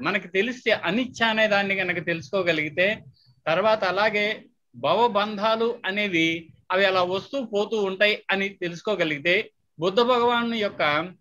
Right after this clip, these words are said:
ఆ వచనాన్ని మనం ఆచరించిన వాళ్ళం అవుతాం. ఆ రకంగా ఆయన ఈ రోజు రారేమో అనుకున్నాం, కానీ కార్యక్రమంలో వారు ఉన్నారు దిగమింగుకొని, ఆ దిగమింగుకోవటమే స్థిర చిత్తం.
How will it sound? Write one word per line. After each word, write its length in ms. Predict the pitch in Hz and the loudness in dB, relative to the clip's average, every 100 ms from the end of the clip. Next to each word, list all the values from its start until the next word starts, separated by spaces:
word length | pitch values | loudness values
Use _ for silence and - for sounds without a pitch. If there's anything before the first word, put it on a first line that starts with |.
| _ _ _ 175 | _ _ _ -2
ఆ 100 | 160 | 0
వచనాన్ని 600 | 151 175 254 254 269 240 | 0 0 0 0 0 0
మనం 540 | 190 160 139 139 - - | 0 0 -2 -6 -10 -2
ఆచరించిన 580 | 135 170 233 226 208 196 | -2 0 -2 -2 -2 0
వాళ్ళం 260 | 170 156 | 0 2
అవుతాం. 480 | 151 147 135 127 127 - | 0 0 -2 -2 -10 -4
ఆ 120 | 147 | 0
రకంగా 360 | 147 156 226 208 | 0 -2 -2 2
ఆయన 180 | 180 175 | 2 0
ఈ 100 | 156 | 0
రోజు 240 | 196 202 | -2 0
రారేమో 380 | 156 175 214 208 | 2 2 2 0
అనుకున్నాం, 520 | 190 175 147 135 131 | -4 -6 -4 -4 -6
కానీ 340 | 131 147 180 | -2 -2 0
కార్యక్రమంలో 600 | 165 156 180 196 196 190 | 0 -2 -2 -4 -2 2
వారు 180 | 175 160 | 4 4
ఉన్నారు 300 | 143 170 180 | 2 -2 -2
దిగమింగుకొని, 920 | 135 143 156 180 196 185 147 127 127 - _ _ 147 | -2 -2 0 0 -2 -2 0 0 -4 -10 _ _ -2
ఆ 100 | 143 | 0
దిగమింగుకోవటమే 1160 | 139 156 196 208 208 208 208 208 208 214 254 262 | 0 2 2 2 0 0 0 0 -2 0 0 0
స్థిర 220 | - 175 | -2 -6
చిత్తం. 440 | - 131 - 92 | -6 -8 -8 -12